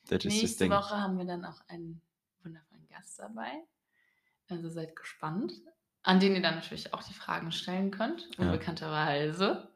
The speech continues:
Speaker 1: <laughs>
Speaker 2: Und, ähm, ja, dann, äh, habt einen wunderschönen Sonntag oder eine schöne Woche.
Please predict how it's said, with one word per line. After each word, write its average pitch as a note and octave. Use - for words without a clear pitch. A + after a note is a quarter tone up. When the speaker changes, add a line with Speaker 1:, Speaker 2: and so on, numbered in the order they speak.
Speaker 1:
<laughs> -
Speaker 2:
Und, G#3
ähm, G3+
ja, A#4
dann, A#3
äh, A3+
habt B3
einen A3+
wunderschönen A3
Sonntag A3+
oder G3+
eine F#3+
schöne F#3+
Woche. C4+